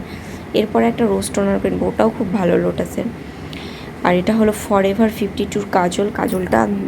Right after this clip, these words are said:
দারুণ বন্ধুরা, আমি ইউজ করে দেখেছি, তোমরা চাইলে নিতে পারো। বাবা, আমার তো প্রাণটা ফেটে গেছে গো, এইসব এত দামি দামি জিনিস কিনতে গিয়ে।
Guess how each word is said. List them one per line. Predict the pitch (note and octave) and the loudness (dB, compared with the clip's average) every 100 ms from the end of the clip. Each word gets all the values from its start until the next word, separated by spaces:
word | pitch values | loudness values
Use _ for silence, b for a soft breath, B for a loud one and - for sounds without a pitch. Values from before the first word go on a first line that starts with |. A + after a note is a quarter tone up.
| - | -4
দারুণ | - G3 F#3+ G#3+ | -2 0 4 4
বন্ধুরা, | G3 F#3 F#3+ G#3 | 4 2 2 4
আমি | G3+ G3+ | 4 4
ইউজ | G3 G3 - | 2 0 -2
করে | - G#3 G3+ | 4 6 8
দেখেছি, | G3 - G#3+ - B3 B3+ | 6 6 2 2 -4 -4
তোমরা | G3+ F3+ G3 | -4 -4 -6
চাইলে | G3 G3 G3 | -6 -6 -4
নিতে | G#3 G3 G3 | -4 -6 -6
পারো। | - G3 A#3 B B B B B - | -2 -2 -2 B B B B B -4
বাবা, | F#3+ F3+ F#3+ | -2 2 2
আমার | F#3+ G3 - | 0 0 -2
তো | |
প্রাণটা | - G3 F#3 F#3 - | 0 2 2 -2 -2
ফেটে | G3+ - F#3 | -2 2 0
গেছে | F3+ G3+ | 0 -2
গো, | F#3 F#3+ G3 | 0 2 2
এইসব | G3 F3+ G3 F#3 | 2 0 0 0
এত | F#3 - - | 0 -6 -6
দামি | F#3+ F#3 | -2 -2
দামি | F#3 F#3+ | -2 -2
জিনিস | G3+ F#3+ F#3 - | -2 -4 -4 -4
কিনতে | F#3 F3 F3+ F3 | -4 -2 -2 0
গিয়ে। | F3 | 0